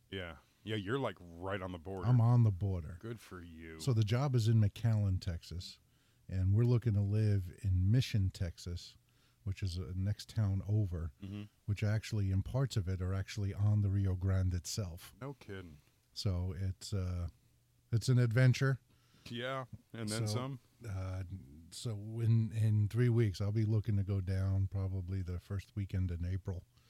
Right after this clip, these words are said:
Speaker 1: Nice.
Speaker 2: And, uh, setting myself up down there, and then the,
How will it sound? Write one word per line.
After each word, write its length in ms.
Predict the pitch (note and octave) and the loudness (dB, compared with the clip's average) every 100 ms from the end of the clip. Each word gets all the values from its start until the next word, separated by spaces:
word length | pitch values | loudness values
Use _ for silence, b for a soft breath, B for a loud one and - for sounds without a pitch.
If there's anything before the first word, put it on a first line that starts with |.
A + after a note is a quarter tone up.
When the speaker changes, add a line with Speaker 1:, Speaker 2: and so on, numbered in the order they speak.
| b b | b b
Speaker 1:
Nice. 400 | E2+ E2 - - | -14 -12 -14 -8
Speaker 2:
And, 360 | G2 F2 F2 E2+ | -4 -2 -2 -2
uh, 260 | E2 E2 F2 | -4 -4 -6
setting 320 | - - G2 F#2+ | -6 -8 -4 -2
myself 380 | F#2+ - F#2+ F2+ | -2 -2 -4 -2
up 120 | F#2 - | -4 -4
down 280 | F#2 F2+ F2+ | -4 -2 -2
there, 200 | F#2 G#2 | -2 0
and 120 | G2+ | 0
then 160 | F#2 F#2 | 0 -2
the, 240 | F2+ E2+ | -2 -6